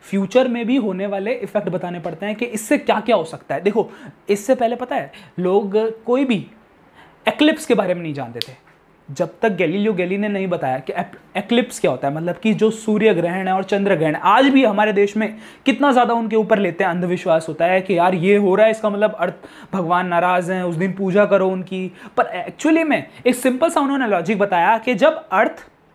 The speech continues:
और सन के बीच में कोई और प्लैनेट आ जाता है, जब अर्थ और सन के बीच में कोई और प्लैनेट आता है तब एक्लिप्स होता है। ये नहीं है कि कोई सन को बुझाने की कोशिश कर रहा है, स-, सन से हम, सन हमसे खफा है, ऐसा कुछ नहीं है। तो उन्होंने प्रेडिक्शन भी की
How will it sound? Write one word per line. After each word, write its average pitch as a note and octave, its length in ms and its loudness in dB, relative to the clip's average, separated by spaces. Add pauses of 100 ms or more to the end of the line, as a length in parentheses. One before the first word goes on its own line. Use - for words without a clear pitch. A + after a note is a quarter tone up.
(540)
और A3+ 100 6
सन C#4+ 260 -2
के D#4+ 100 0
बीच C#4 200 0
में D#4+ 100 -4
कोई E4 120 2
और C#4 220 4
प्लैनेट A#3+ 380 0
आ G#3 80 -6
जाता D#3 280 -12
है, C#3 60 -8
जब G3+ 220 -2
अर्थ A3 240 -2
और A#3 140 -4
सन A#3+ 220 -6
के B3+ 80 -4
बीच A3+ 180 -6
में A3 100 -4
कोई G3 180 -2
और F#3 200 -2
प्लैनेट A#3 340 0
आता C4 180 2
है C#4+ 120 -2
तब C4+ 140 2
एक्लिप्स G3 400 -4
होता D#3+ 160 -8
है। D#3+ 120 -2
ये A3+ 180 4
नहीं D4+ 200 -2
है D4+ 200 0 (260)
कि A#3 60 -4
कोई A#3+ 200 0
सन A#3 240 -2
को C4 100 0
बुझाने G3 460 -2
की F#3 60 -6
कोशिश G#3 280 -2
कर G3+ 180 2
रहा G#3 120 4
है, G#3 280 2 (200)
स-, - 320 -18
सन A3+ 220 0
से A3+ 140 0
हम, G#3 260 0 (180)
सन A3+ 300 0
हमसे F#3 280 -4
खफा G#3+ 320 0
है, A3+ 100 0
ऐसा G#3+ 240 0
कुछ B3+ 300 -4
नहीं B3 200 -2
है। C#4+ 160 0 (260)
तो C#4+ 60 4
उन्होंने D#4 240 4
प्रेडिक्शन D#4 540 0
भी D#4+ 100 2
की A3 160 -4